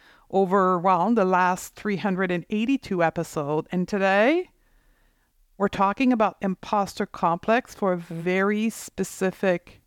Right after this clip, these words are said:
reason. So one of the things that I did when I entered Tanya's world is I did one of those quiz,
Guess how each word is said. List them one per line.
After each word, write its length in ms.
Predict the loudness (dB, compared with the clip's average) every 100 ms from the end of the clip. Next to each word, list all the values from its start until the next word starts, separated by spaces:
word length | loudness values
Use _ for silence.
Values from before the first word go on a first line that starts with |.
| _
reason. 680 | -6 -4 -2 -2 -2 -4 -8 -14 -20 _ -20 -20 -20 -20
So 520 | -4 0 2 2 -4 -8 _ _ _ _
one 260 | -4 0 2
of 100 | 0
the 100 | 0
things 300 | 0 2 2
that 120 | 2
I 140 | 0
did 340 | -2 -2 -2 -2
when 260 | -2 0
I 460 | 0 0 0 0 0
entered 640 | 0 2 2 2 2 2 -2
Tanya's 560 | -4 -2 0 -2 -4 -2
world 600 | 0 2 2 2 0 -4 _ -20 -20 _ _
is 500 | 0 2 4 2 -2 -4
I 120 | -4
did 540 | -2 0 2 2 0 -6 _
one 380 | -4 -2 0 0
of 140 | 0
those 580 | 0 2 2 0 -2 -6
quiz, 1000 | -14 0 2 4 2 0 -6 -8 -16 -20